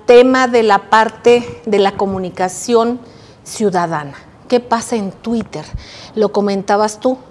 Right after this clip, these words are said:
Rigoberto querido, y cómo se van tejiendo estas redes, eh, cómo se pueden hacer estas le-, redes, pero también decir que mucho de lo que vemos en,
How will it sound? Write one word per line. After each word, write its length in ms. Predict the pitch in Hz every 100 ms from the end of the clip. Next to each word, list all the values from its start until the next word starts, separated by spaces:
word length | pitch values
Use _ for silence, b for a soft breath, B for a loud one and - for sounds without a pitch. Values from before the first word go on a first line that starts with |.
| -
Rigoberto 640 | 196 208 190 190 196 196 208
querido, 420 | 233 240 220 226 - - B B B
y 140 | 254 240
cómo 340 | 262 269 294
se 120 | 294
van 200 | 254 262
tejiendo 420 | 254 233 240 233
estas 320 | 240 - 247 254
redes, 560 | 247 214 220 - - B B B B
eh, 240 | - 208 -
cómo 240 | 240 269
se 140 | 262
pueden 340 | 233 247 254 247
hacer 240 | 240 247
estas 240 | 240 254 240
le-, 160 | 233
redes, 340 | 226 240 247 247
pero 200 | 233 226
también 300 | 226 254 320
decir 340 | 339 - 294
que 120 | -
mucho 340 | 269 277 277 294
de 100 | 254
lo 100 | 208
que 120 | 202
vemos 340 | 208 240 254
en, 400 | 226 196 180 180